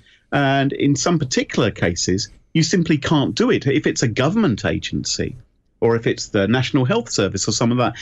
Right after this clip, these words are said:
there, there's no other choice. You have to do business with them effectively. You have to entrust them with your data. And,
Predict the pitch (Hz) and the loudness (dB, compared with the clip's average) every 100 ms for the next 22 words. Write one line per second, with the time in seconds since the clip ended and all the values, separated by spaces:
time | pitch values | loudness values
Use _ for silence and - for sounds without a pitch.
0 | - - 185 - 170 156 190 185 165 139 | -6 -2 -2 -2 0 2 2 2 2 0
1 | 127 277 120 - - - - _ _ _ | 0 0 0 -2 -6 -6 -10 _ _ _
2 | 160 147 165 208 - 117 120 107 113 92 | 2 2 2 0 -2 0 2 2 0 2
3 | 98 - 101 82 90 82 80 - 98 120 | 0 0 -2 0 -2 0 -2 -2 0 2
4 | 143 - 139 107 - 101 - 95 90 98 | 2 2 0 2 0 -4 -2 -2 0 0
5 | 92 98 - 117 113 | 0 -2 0 0 0